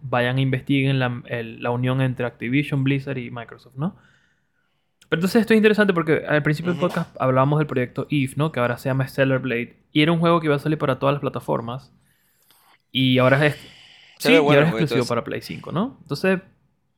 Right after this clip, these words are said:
Speaker 1: me parece curioso de que esto realmente sea un, un tema. O sea,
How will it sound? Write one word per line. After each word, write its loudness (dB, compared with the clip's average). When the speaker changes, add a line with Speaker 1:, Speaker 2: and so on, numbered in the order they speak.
Speaker 1:
me 2
parece 0
curioso -2
de -4
que 2
esto 0
realmente 0
sea 0
un, -2
un 2
tema. -2
O -18
sea, 2